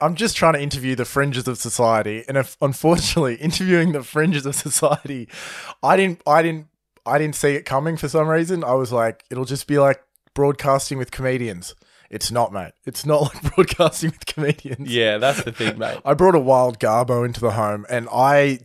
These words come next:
Speaker 1: didn't realise that telling some, he was heaps keen to podcast about Garbos, and I was heaps keen. We were all keen. Um,
Speaker 2: Uh, uh,
Speaker 1: I
Speaker 2: to be fair, I've, I don't think I've ever heard a podcast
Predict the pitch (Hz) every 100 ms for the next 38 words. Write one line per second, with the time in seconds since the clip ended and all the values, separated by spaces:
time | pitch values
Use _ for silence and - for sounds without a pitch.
0 | - 151 156 135 135 127 120 120 113 117
1 | _ _ _ - 123 123 117 123 113 120
2 | 151 175 139 139 - 127 127 120 - 120
3 | 113 117 107 - 117 101 92 95 90 82
4 | 76 87 - _ _ - - - - 120
5 | 135 143 113 104 - - 95 80 80 _
6 | _ _ _ 127 143 143 131 120 104 95
7 | 90 _ _ _ - 110 120 135 151 131
8 | 269 - 165 131 131 127 139 135 131 170
9 | 190 170 - 131 123 113 113 110 107 -
10 | 113 110 110 107 113 -